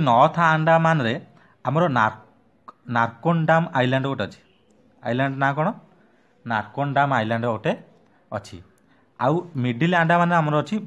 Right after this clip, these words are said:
ବାରେନ୍ ଆଇ-, ଆଇ-, ଆଇଲ୍ୟାଣ୍ଡ। ତାହେଲେ ଏଇ ନାର୍କୋଡମ ଆଇଲ୍ୟାଣ୍ଡଟା ହେଉଛି, ହେଉଛି କ'ଣ? ନା ହେଉଛି ଆମର ଏକ୍ସଟିଣ୍ଟ ଆଇଲ୍ୟାଣ୍ଡ। ଏକ୍ସଟିଣ୍ଟ ଆଇଲ୍ୟାଣ୍ଡ। ଆଉ ଆମର ବାରେନ୍ ଆଇଲ୍ୟାଣ୍ଡ ହେଉଛି ଡର୍ମାଣ୍ଟ ଆଇଲ୍ୟାଣ୍ଡ। ଏଇଟା ମନେ ରଖିବେ।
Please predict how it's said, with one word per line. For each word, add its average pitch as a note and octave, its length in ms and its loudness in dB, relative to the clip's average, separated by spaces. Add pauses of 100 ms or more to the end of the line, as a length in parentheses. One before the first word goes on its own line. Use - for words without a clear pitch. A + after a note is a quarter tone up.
(120)
ବାରେନ୍ B2+ 340 4
ଆଇ-, A#2+ 140 -4 (140)
ଆଇ-, B2 260 -4
ଆଇଲ୍ୟାଣ୍ଡ। G2+ 260 -6 (1400)
ତାହେଲେ E3 180 0 (160)
ଏଇ E3+ 60 2 (140)
ନାର୍କୋଡମ F3 520 -2 (160)
ଆଇଲ୍ୟାଣ୍ଡଟା E3 480 -2
ହେଉଛି, D#3+ 220 -2
ହେଉଛି B2 260 -4
କ'ଣ? A#2 100 2 (520)
ନା C3+ 80 -4
ହେଉଛି D3+ 200 0
ଆମର E3+ 120 0 (120)
ଏକ୍ସଟିଣ୍ଟ E3 480 -2
ଆଇଲ୍ୟାଣ୍ଡ। G#2 280 -4 (2250)
ଏକ୍ସଟିଣ୍ଟ D3 380 -6 (680)
ଆଇଲ୍ୟାଣ୍ଡ। G#2+ 340 -4 (640)
ଆଉ C3+ 160 0
ଆମର D#3 100 0 (120)
ବାରେନ୍ C#3+ 320 4 (500)
ଆଇଲ୍ୟାଣ୍ଡ C#3 320 2
ହେଉଛି D3+ 180 -2 (120)
ଡର୍ମାଣ୍ଟ C3 420 2
ଆଇଲ୍ୟାଣ୍ଡ। G2 340 -6 (760)
ଏଇଟା B2 180 -6
ମନେ B2 160 -2
ରଖିବେ। D3 240 -4